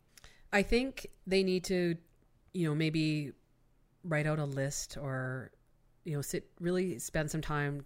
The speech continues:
sitting down thinking about what do they need to change, like, and what's going to help them. And oftentimes it might be your work,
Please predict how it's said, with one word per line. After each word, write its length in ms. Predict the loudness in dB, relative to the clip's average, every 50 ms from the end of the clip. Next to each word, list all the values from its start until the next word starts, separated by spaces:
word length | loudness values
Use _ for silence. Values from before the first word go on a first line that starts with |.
| -12 -14
sitting 260 | -10 -6 -4 -4 -2
down 240 | -2 -2 -2 -2 -2
thinking 420 | -2 -2 -4 -4 -2 -4 -4 -4
about 440 | -4 -4 -4 -4 -2 -4 -4 -8 -12 -18 -20 -20 -20 -20 -20 -20 -20 -20 -20 -20 _ _ _ _ -6 -2
what 140 | 0 2 2
do 100 | 4 4
they 120 | 6 4
need 340 | 4 4 2 2 0 -2 -4
to 80 | -6
change, 420 | -6 -4 -2 -2 -2 -2 -4 -4 -4
like, 140 | -4 -4 -2
and 140 | -2 -2 0
what's 220 | 0 -2 -2 -4
going 240 | -4 -2 0 0 0
to 100 | -2 -4
help 460 | -4 -4 -4 -2 -4 -4 -4 -6 -8 -10 -8
them. 380 | -8 -8 -8 -8 -8 -12 -14 -18 -20 _ _ -2
And 260 | 0 0 0 0 -2 -6 -10 _ 0
oftentimes 800 | 0 0 2 2 2 2 2 2 2 2 2 2 2 0 -2 -4
it 80 | -4
might 260 | -2 -2 -2 -2 -2
be 420 | -4 -4 -2 -2 -2 -2 -4 -4 -6 -10 -16 -20 -20 -20 -20 -20 -20 -20 _ _ _ -20 _ -20 -20 _ _ _ -6
your 160 | 0 0 0
work, 440 | 2 2 2 2 2 0 -2 -8 -16